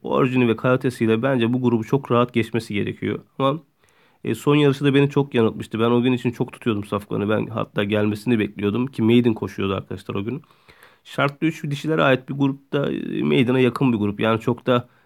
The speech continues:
e, kalite safkanların bir arada olmadığı için ben Maiden'dan çıkmamış olsa da Mimajor'un yine de bu gruba üstünlük sağlayabileceğini düşünüyorum. Muhakkak ilk sıradan yer verilmeli arkadaşlar on numaralı Mimajor'a.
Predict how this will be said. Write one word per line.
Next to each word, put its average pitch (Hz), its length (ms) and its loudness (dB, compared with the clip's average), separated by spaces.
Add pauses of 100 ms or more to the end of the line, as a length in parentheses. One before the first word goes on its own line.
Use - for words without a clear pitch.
e, 113 180 -4
kalite 117 260 -4
safkanların 123 640 0
bir 120 100 4
arada 123 200 4
olmadığı 117 360 2
için 104 280 -4
ben 131 140 -2
Maiden'dan 127 480 2
çıkmamış 117 400 -2
olsa 120 260 -2
da 113 100 0
Mimajor'un 117 480 4
yine 120 260 2
de 110 140 0
bu 120 60 -4
gruba 117 460 0
üstünlük 120 340 -6
sağlayabileceğini 113 680 0
düşünüyorum. 107 340 -4
Muhakkak 113 400 0
ilk 117 160 -4
sıradan 113 300 0
yer 117 320 4
verilmeli 110 360 2
arkadaşlar 104 460 -4
on 107 260 0
numaralı 104 240 -2
Mimajor'a. 104 520 -2